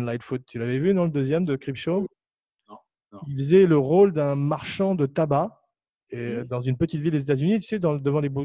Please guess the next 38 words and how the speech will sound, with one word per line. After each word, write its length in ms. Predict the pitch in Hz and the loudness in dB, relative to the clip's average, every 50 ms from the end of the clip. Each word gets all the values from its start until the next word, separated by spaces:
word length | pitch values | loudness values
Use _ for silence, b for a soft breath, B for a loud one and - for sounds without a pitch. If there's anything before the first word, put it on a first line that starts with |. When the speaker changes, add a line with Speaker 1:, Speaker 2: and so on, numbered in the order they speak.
| 143 | -4
Speaker 1:
les 80 | 131 135 | -6 -6
boutiques 280 | 135 147 143 - 185 | -6 -6 -8 -8 -6
de 60 | 147 135 | -6 -4
marchands 220 | 135 123 - 151 | -4 -4 -6 -6
de 60 | 139 | -6
tabac 180 | 139 143 139 151 | -4 -2 -2 -2
en 80 | 143 | -2
Amérique, 380 | 135 127 127 127 135 170 202 185 | -2 -2 -2 -2 -2 -2 -2 -2
dans 160 | 135 123 113 | -4 -4 -4
le 80 | 110 104 | -4 -4
temps, 240 | - 180 196 196 165 | -2 0 0 0 -2
en 20 | |
tous 140 | 139 - 120 | -4 -4 -6
les 40 | 120 | -4
cas, 100 | 151 156 | -4 -2
dans 40 | |
les 60 | 147 135 | -2 -2
années 80 | 127 | -4
cinquante, 360 | 123 - 127 131 185 202 185 | -4 -6 -6 -4 -4 -4 -2
il 40 | - | -4
y 20 | 135 | -4
avait 140 | 131 139 | -4 -2
un 100 | 131 123 | -4 -4
chef 260 | 120 - 170 160 - 160 | -4 -4 -4 -4 -2 -2
indien 240 | 151 151 156 175 165 | -2 0 0 0 0
en 100 | 143 131 | 0 -2
bois. 420 | 131 143 147 160 165 165 - _ _ _ _ _ _ _ _ _ _ - | -2 -2 0 0 -2 -2 -4 _ _ _ _ _ _ _ _ _ _ -8
Speaker 2:
Oui, 140 | 120 147 170 | -8 -8 -8
je 60 | 135 123 | -8 -14
me 60 | 101 | -20
souviens. 340 | - - 92 98 120 143 - _ _ _ _ _ - | -20 -20 -18 -18 -18 -18 -20 _ _ _ _ _ -6
Speaker 1:
Voilà. 320 | 123 131 131 131 127 120 B B B B B | -2 -2 0 0 -2 -4 B B B B B
Et 80 | 117 120 | -6 -2
là, 240 | 127 151 175 185 175 | 0 2 2 2 0
tout 160 | - - 143 | -2 -2 -4
d'un 120 | 135 127 | -4 -4
coup, 200 | 123 - 185 196 | -4 -4 -4 -2
tu 80 | 160 | -2